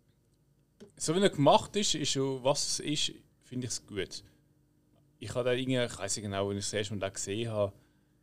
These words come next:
äh, ich glaub, nach dem Kino irgendwie mal auf einer D V D. Ähm, dann, irgendwie, ich habe ihn nicht schlecht gefunden, aber es ist irgendwie eben storymäßig et cetera,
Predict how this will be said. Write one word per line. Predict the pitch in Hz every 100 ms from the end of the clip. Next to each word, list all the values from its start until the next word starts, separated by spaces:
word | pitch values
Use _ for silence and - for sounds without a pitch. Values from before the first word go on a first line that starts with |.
| _ 90
äh, | 92 82
ich | - -
glaub, | - 90 -
nach | 82 -
dem | 107 -
Kino | - 104 104 104 -
irgendwie | 104 101
mal | 98 98 98
auf | - -
einer | -
D | 95 117
V | 127
D. | 110 104 123 - _ _ _ _ _ - 107
Ähm, | 98 98 - - _ _ _ _ _ _ _ -
dann, | - 131 - - _ _ _ _ _ _ _ _ _ _
irgendwie, | 165 220
ich | 170
habe | 123
ihn |
nicht | 117 -
schlecht | 131 175 -
gefunden, | - 202 247 214
aber | 151 143 120 -
es | - 127
ist | 127
irgendwie | 131 147
eben | -
storymäßig | 113 - 143 170 170 160 151 147 131
et | 110
cetera, | - 139 131